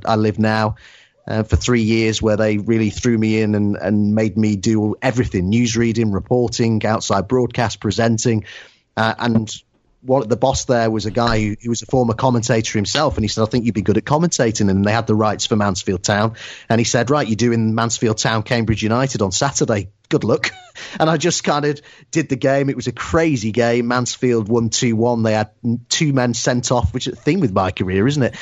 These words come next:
They had two men sent off in the first half. Uh, and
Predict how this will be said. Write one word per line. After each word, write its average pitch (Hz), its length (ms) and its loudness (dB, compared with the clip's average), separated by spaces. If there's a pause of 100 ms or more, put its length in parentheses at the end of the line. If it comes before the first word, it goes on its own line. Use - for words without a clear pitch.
(100)
They 127 80 2
had 123 120 0
two - 160 0
men 147 160 2
sent 139 220 0
off 127 140 0
in 123 40 2
the 117 80 0
first 127 380 0
half. 123 400 0 (400)
Uh, 123 600 2 (540)
and 127 400 0